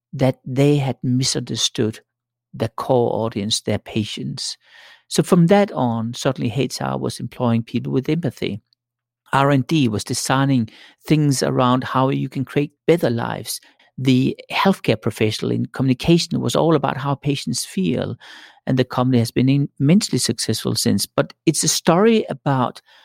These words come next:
how you infuse empathy into every corner. And my experience here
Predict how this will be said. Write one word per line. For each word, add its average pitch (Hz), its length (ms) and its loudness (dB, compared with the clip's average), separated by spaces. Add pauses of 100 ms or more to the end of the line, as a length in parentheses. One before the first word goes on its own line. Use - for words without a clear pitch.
(140)
how 160 240 0
you 175 160 0
infuse 131 440 -2 (100)
empathy 127 440 -2
into 120 180 -4
every 123 200 -4
corner. - 440 -8
And 151 220 -2
my 175 280 2
experience 135 760 -2
here 117 460 -4